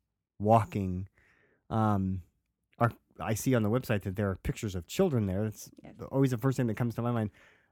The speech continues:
Speaker 1: Uh, are, do kids go out there and walk, and are there, are there special rules about kids and things like that?
Speaker 2: It is a family fun event. Um, we encourage children to come out. It gives them a sense of community. And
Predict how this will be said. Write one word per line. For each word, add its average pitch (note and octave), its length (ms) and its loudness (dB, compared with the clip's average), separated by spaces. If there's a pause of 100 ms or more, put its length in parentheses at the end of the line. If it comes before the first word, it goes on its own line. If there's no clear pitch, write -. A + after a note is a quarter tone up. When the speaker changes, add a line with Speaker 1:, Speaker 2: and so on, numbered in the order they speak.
(120)
Speaker 1:
Uh, - 60 -4 (100)
are, B2 120 0 (100)
do B2 80 -4
kids D3 300 0
go E3 140 0
out E3 140 2
there E3 100 -2
and D3+ 140 -2
walk, D3+ 240 -2
and G2+ 260 -4
are G#2+ 140 -2
there, F#2+ 360 -2 (160)
are G2 100 -6
there G2+ 120 0
special C3 340 -2
rules A#2+ 280 2
about A2 260 0
kids A2 420 0
and G2 220 -2 (400)
things A2+ 200 0
like G#2 140 0
that? G2 200 -2 (380)
Speaker 2:
It A3 180 -2
is G#3+ 160 -2
a G#3+ 80 -2
family G#3+ 420 -4
fun G#3+ 240 -6
event. G#3+ 540 -6 (260)
Um, F#3+ 320 -6
we F#3 160 -6
encourage G3+ 560 -4
children G#3 280 -6
to G3+ 40 -10
come G#3 220 -10
out. G3 160 -4
It F3 160 -8 (500)
gives F#3 180 -10
them G3 120 -8
a F#3+ 60 -8
sense G3 280 -10
of F#3+ 120 -12
community. G#3 600 -8 (520)
And F#3+ 720 -4